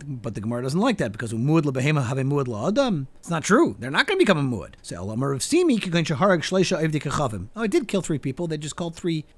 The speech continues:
goyim. And in that case, when you kill a goy, when the shar gores a goy, you don't put the shar to death. Umuad Levdi Kechavim have a muad liyisrael, and that's the assumption.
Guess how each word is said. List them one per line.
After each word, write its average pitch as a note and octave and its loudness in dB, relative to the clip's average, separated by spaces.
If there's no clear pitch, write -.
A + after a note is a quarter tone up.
goyim. F3 2
And C3 -6
in C3 -4
that E3+ -4
case, G#3+ 0
when C#3 -6
you B2 -6
kill D#3+ -8
a D#3+ -6
goy, A3+ 0
when C#3+ -2
the C#3+ 0
shar C#3+ 0
gores E3 2
a C#3+ -4
goy, F#3 2
you D#3 0
don't F3 2
put - -2
the C#3 -4
shar D3+ -2
to - -8
death. B2+ -6
Umuad E3 6
Levdi D#3 2
Kechavim C#3+ -2
have C#3+ 0
a D3 0
muad D3 0
liyisrael, A3 0
and A3+ -2
that's G3+ -8
the G#3+ -2
assumption. - -6